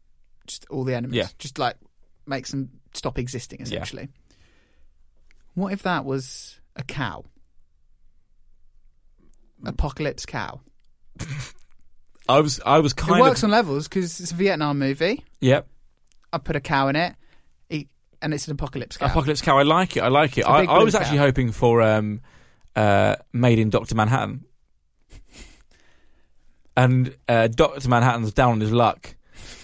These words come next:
Speaker 2: and he can't find work anywhere, so he has to take up a cleaning job. But he's really fucking good at it.
Speaker 1: He
Speaker 2: He
Speaker 1: would, he would render all jobs obsolete.
Speaker 2: Yeah.
Speaker 1: "Oh, yeah, can you clean these apartments?"
Speaker 2: I've
Speaker 1: "Oh,
Speaker 2: done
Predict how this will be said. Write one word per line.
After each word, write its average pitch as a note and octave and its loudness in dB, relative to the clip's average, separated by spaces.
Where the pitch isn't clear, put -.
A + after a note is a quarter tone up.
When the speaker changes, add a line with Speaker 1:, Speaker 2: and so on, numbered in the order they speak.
Speaker 2:
and B2 0
he A#2+ 4
can't C3+ 0
find A2 2
work A2+ 4
anywhere, A#2+ 2
so B2+ -2
he A#2+ 2
has A#2 2
to - -8
take A2+ 2
up G2+ -2
a - -10
cleaning A#2 0
job. - -2
But C#3+ 2
he's C3+ 4
really C#3+ 8
fucking B2+ 2
good B2 4
at A2+ 2
it. G2 -2
Speaker 1:
He C4+ 2
Speaker 2:
He D#4+ 6
Speaker 1:
would, D#4 2
he D4+ 4
would D#4+ 2
render C4 6
all A3+ 6
jobs G3 2
obsolete. E3+ 2
Speaker 2:
Yeah. C#3 4
Speaker 1:
"Oh, G#3+ 6
yeah, G3+ 4
can F#3+ -2
you F#3+ -2
clean F#3 -2
these F3+ -4
apartments?" E3+ -2
Speaker 2:
I've - 0
Speaker 1:
"Oh, F3 6
Speaker 2:
done E3 8